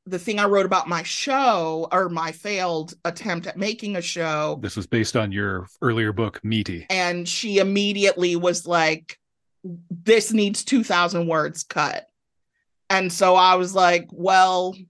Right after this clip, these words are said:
Speaker 1: you do it." <laughs> So,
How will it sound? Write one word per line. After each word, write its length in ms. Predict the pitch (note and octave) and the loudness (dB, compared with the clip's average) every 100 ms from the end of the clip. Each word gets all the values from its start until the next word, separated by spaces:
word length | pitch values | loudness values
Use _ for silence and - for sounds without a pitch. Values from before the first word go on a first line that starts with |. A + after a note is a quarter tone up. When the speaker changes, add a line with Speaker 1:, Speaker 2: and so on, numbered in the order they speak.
| _ - | _ -10
Speaker 1:
you 300 | E3+ F#3+ D#3 | -4 -2 -2
do 240 | C3+ G#2+ | -4 -4
it." 200 | F2+ - _ B3 | -4 -6 _ -2
<laughs> 480 | - - - - - G4 - - - - E4+ - D4+ D4 | 0 0 2 2 6 4 4 -8 -4 2 2 4 2 4
So, 380 | C#4 C4 B3+ | 6 8 6